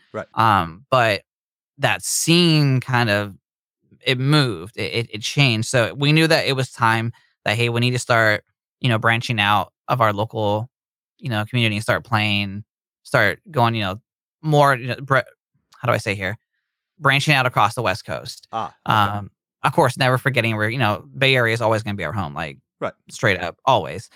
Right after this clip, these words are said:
Speaker 1: Mm-hmm.
Speaker 2: Uh, but we knew, you know, it was time, you know, we, we weren't gonna sit there and, and fizzle, um, while that was happening. So that, then that's when we started kinda moving around to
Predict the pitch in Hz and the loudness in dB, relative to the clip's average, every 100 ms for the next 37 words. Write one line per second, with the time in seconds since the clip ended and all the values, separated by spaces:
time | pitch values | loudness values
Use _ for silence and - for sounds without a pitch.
0 | - 127 139 120 120 127 147 151 151 147 | -18 -12 -2 2 4 4 4 4 4 4
1 | 151 127 127 - 131 120 120 113 123 113 | 2 2 0 0 2 2 0 -2 -2 -2
2 | 117 110 143 151 139 135 143 135 135 120 | -2 -4 -4 -2 2 2 2 2 2 2
3 | 117 107 110 117 127 117 104 107 117 _ | 0 -2 -6 -2 -2 0 -2 -4 -10 _
4 | _ _ - 101 95 95 101 - _ 123 | _ _ -4 -2 -2 -4 -8 -14 _ 0
5 | 107 110 104 107 107 107 110 135 135 143 | 2 4 2 2 0 0 0 4 4 2
6 | 151 143 147 135 143 156 - 135 127 123 | 2 2 2 0 2 0 2 0 2 -2
7 | 107 113 113 107 95 110 107 107 110 110 | -2 -2 -2 -2 -2 2 2 2 0 -6